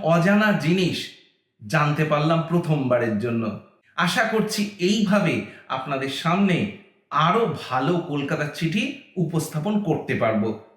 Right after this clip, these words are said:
তবে হ্যাঁ, আপনারা কিন্তু তখনও আমাদের পাশে থাকবেন আর আপনাদের সুচিন্তিত মতামত অবশ্যই কিন্তু আমাদের কাছে লিখে জানাবেন। এইভাবে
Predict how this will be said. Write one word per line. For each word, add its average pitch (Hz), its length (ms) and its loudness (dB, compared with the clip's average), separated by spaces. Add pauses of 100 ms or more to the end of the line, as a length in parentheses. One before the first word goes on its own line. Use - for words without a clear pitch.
তবে 127 160 -2
হ্যাঁ, 160 400 0 (180)
আপনারা 165 440 -2
কিন্তু 175 420 0
তখনও 160 560 0 (220)
আমাদের 113 280 -4 (120)
পাশে 202 380 -2
থাকবেন 175 680 -2 (260)
আর 135 220 0
আপনাদের 139 420 -2
সুচিন্তিত 165 800 0
মতামত 135 680 2 (320)
অবশ্যই 208 600 0
কিন্তু 175 500 -2 (280)
আমাদের 127 420 -2
কাছে 220 460 -2 (240)
লিখে 175 560 0
জানাবেন। 110 960 0 (280)
এইভাবে 165 560 2